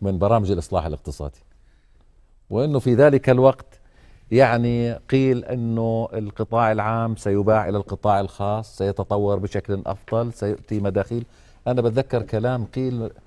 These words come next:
وبعرفش إذا ما زال صحيح ولا لا، لما باعت الدولة حصتها في البوتاس قالوا إنه الآن نسبة العشرين في المية أو نصف حصة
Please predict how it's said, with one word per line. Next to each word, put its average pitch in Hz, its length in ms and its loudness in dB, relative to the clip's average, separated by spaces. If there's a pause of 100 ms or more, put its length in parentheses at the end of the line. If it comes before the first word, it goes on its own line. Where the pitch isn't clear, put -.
(260)
وبعرفش 110 640 -2
إذا 95 180 0
ما 90 140 0
زال 98 320 0
صحيح 98 420 -4
ولا 80 160 -2
لا، 101 180 0 (540)
لما 101 720 0
باعت 98 360 0
الدولة 92 320 0
حصتها - 380 -8
في - 100 -8
البوتاس 101 640 -2 (600)
قالوا 107 300 2
إنه 101 360 -4
الآن 117 480 0
نسبة 104 360 -2
العشرين 98 460 -2
في - 120 -10
المية 95 320 -2
أو 87 180 -4
نصف 104 340 -2
حصة - 360 -8